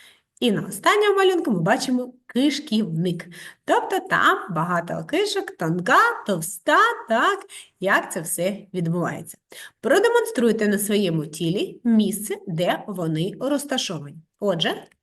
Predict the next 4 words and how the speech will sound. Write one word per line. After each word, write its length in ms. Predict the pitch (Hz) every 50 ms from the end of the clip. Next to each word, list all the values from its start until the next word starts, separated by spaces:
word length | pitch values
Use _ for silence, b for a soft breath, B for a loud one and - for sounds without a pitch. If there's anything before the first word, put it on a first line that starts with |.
| _ _
мозок, 500 | 262 311 320 269 - - - - - _ _ _ _ _ _ _ _ _ _ _ _ _ _ _ _ _ _ _ _ _ _ _ _ _ _ _ _ _ _ _ _
серце, 520 | - - - 277 247 196 - 131 117 - - _ _ _ _ _ _ _ _ _ _ _ _ _ _ _ _ _ _ _ _ _ _ _ _ _ _ _ _ _ _ _ _ _ _ _ _ _ _ _ _ _ _
легені, 580 | - 202 240 269 285 269 226 190 165 160 - _ _ _ _ _ _ _ _ _ _ _ _ _ _ _ _ _ _ _ _ _ _ _ _ _ _ _ _ _
шлунок, 720 | _ - - 233 233 214 220 226 311 427 - - - - -